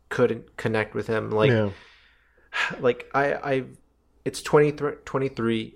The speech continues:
Speaker 1: I understand if this is, I don't, I honestly don't know, uh, if this is, uh,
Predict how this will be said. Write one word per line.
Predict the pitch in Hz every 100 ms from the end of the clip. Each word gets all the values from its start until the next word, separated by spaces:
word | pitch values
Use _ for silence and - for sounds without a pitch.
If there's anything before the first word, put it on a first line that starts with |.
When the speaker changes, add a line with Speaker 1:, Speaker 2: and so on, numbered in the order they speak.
| _
Speaker 1:
I | 120 127
understand | 127 120 127 120
if | 117
this | 127 123 113 120
is, | 113 - - -
I | 117
don't, | 113 -
I | 120 117
honestly | 117 - 113
don't | 104 101
know, | 98 101 - -
uh, | 117
if | 123 101
this | 117 -
is, | 110 101 - _ _ _ _ 104
uh, | 101 101 101 107